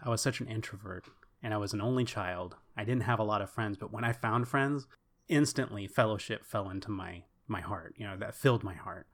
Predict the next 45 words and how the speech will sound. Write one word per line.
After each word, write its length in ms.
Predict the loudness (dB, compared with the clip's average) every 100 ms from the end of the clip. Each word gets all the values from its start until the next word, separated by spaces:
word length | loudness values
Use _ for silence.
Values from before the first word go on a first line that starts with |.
| _ -20 -20 -20 -20 _
So 520 | -10 -6 -6 -6 -10 0
that 180 | 2 2
was 180 | 0 -2
a, 280 | -4 -6 -8 -8 -6 4
that, 200 | 4 6
it's, 200 | 2 4
it's 180 | 2 6
definitely 300 | 6 8 4
impacted 400 | 4 2 2 0
all 180 | 0
of 60 | 0
my 140 | -4
gaming 300 | -4 -6 -4
when 100 | -4
it 80 | -6
comes 280 | -8 -6 -6
to 60 | -8
that, 160 | -10 -12
because 260 | -8 -8 -8
it, 180 | -10
it 140 | -10 -4
comes 280 | 0 0 -2
to 60 |
how 460 | -2 6 6 6 2 -6 -20 -20 -6
the 60 | -4
players 580 | 4 4 4 2 -2 -2
knit 220 | -4 -2
together. 480 | -4 -4 -6 -8 -12 -20 -20 _ _ _ -8
So 380 | -4 -2 -2
I 140 | 0 2
look 220 | 4 2
at 80 | 4
that 240 | 6 6
not 220 | 4 0 2
just 380 | 0 0 0
as 320 | 0 0 -2 -10 -2
what 220 | -2 -2
characters 460 | 0 0 2 0 0
they're 100 | -2
playing, 320 | 0 2 2
but 100 | 2
also 320 | 0 0 -4
as, 340 | -4 -6 -8 -8
as 120 | -6 -4
people. 280 | -4 -4